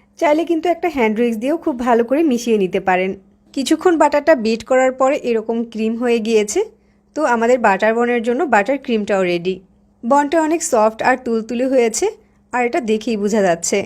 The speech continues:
তো বনটাকে হচ্ছে এভাবে মাঝ বরাবর কেটে নিচ্ছি, আর বাটার ক্রিমটা লাগিয়ে দিচ্ছি। বাটার ক্রিমটা লাগানোর পর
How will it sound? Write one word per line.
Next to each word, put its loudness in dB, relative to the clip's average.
তো 0
বনটাকে 0
হচ্ছে 0
এভাবে 0
মাঝ 0
বরাবর 0
কেটে -4
নিচ্ছি, -2
আর 2
বাটার 2
ক্রিমটা 0
লাগিয়ে 0
দিচ্ছি। -4
বাটার 2
ক্রিমটা 0
লাগানোর 0
পর 0